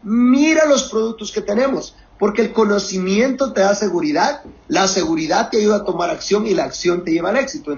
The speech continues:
Entonces entra a ver Quest, estudia, mira, mira lo que tenemos, mira los productos que tenemos.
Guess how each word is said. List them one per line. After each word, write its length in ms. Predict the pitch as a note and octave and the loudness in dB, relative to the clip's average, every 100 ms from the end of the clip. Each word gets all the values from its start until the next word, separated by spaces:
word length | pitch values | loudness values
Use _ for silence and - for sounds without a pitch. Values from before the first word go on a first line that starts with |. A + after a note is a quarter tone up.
| - - | -10 -4
Entonces 440 | F#3 F#3 F#3 - | -4 -2 -4 -4
entra 400 | G3 A#3+ B3 A#3+ | -2 -2 0 0
a 20 | E3+ | 0
ver 220 | D3+ - | -2 -2
Quest, 340 | D3+ A#2+ - | -4 -4 -6
estudia, 640 | - - - C4 F3+ A#2+ - - _ | -12 -12 -8 -6 -4 -4 -8 -20 _
mira, 680 | - G#3 B3 B3+ E3+ - - - | -6 0 2 2 2 -2 -10 -10
mira 420 | F#3 A3+ C4 C4 | -2 0 2 2
lo 140 | A#3 | 2
que 80 | F#3 | -2
tenemos, 420 | F3+ E3 F3 E3 | -2 0 0 -2
mira 240 | F#3 C4 C#4+ | -2 0 2
los 180 | B3 - | 0 -2
productos 400 | G3+ G3 G3+ - | -2 0 -4 -8
que 100 | F3+ | -4
tenemos. 540 | D#3+ E3 B2 - | -2 0 -2 -8